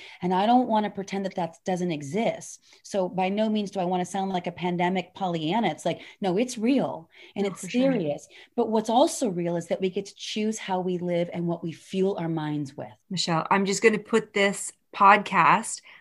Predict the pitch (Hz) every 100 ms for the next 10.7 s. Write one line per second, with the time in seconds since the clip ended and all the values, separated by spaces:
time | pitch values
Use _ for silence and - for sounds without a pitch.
0 | _ 185 190 175 214 - - 175 190 202
1 | 208 202 202 208 202 185 190 180 175 170
2 | 180 180 202 185 180 165 160 165 170 185
3 | 185 202 196 202 202 - 180 170 165 -
4 | - - - 208 196 202 214 196 196 -
5 | 175 180 165 170 156 180 220 - - -
6 | - - 202 202 202 214 208 190 185 185
7 | 175 175 175 175 175 165 165 170 185 175
8 | 185 190 185 175 175 170 - 156 160 -
9 | 165 170 175 170 - 196 196 196 175 170
10 | 160 165 160 160 151 196